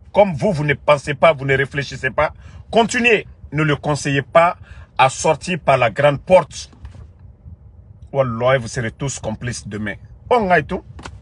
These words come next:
Déjà, je vous ai dit, les États-Unis, hmm, il y a beaucoup qui vont partir en prison. <laughs> Marafalaoube, et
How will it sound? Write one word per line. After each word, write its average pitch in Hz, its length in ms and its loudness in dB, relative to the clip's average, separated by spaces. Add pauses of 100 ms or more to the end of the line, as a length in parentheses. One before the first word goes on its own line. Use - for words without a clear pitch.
(760)
Déjà, 208 600 4 (160)
je 131 120 -2
vous 151 200 -2
ai 147 80 4
dit, 156 360 -2 (960)
les 147 240 2
États-Unis, 170 680 0 (2000)
hmm, 113 200 -12 (260)
il - 40 -8
y - 20 2
a 143 80 2
beaucoup 147 260 -8
qui 147 80 -10
vont 147 160 -2
partir 131 340 0
en 123 60 0
prison. 127 400 -2 (240)
<laughs> 131 60 -2 (1600)
Marafalaoube, 190 600 2 (340)
et 240 100 4